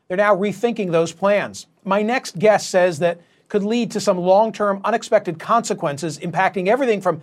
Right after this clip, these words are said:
housing prices to romantic relationships. Scott Galloway is a professor of marketing at the N Y U Stern School of Business.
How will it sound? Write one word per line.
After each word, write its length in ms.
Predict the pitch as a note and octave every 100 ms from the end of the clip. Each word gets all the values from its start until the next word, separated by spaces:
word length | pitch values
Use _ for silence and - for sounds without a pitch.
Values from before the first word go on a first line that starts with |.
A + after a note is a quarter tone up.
| - _
housing 400 | - A#3 B3 B3
prices 440 | A3+ A3+ G#3 G#3+ -
to 120 | F#3+
romantic 460 | F3+ F3+ G3 G#3
relationships. 840 | F3+ E3+ G#3 - F#3+ - C3 - - _ _ _
Scott 400 | - - B3+ A#3+
Galloway 520 | A3+ A#3 G#3+ F#3 C#3+
is 180 | - E3
a 40 |
professor 460 | D#3+ F3 A3+ - G#3+
of 180 | F#3+ D3
marketing 500 | F3+ A3 G#3+ E3+ D#3+
at 80 |
the 140 | D#3+ F#3
N 180 | G3 G#3
Y 160 | G3
U 200 | F#3 F#3+
Stern 440 | E3+ - G3 G#3 G3+
School 360 | - G#3+ F3+
of 100 | F3
Business. 440 | C#3 G#3 B3+ -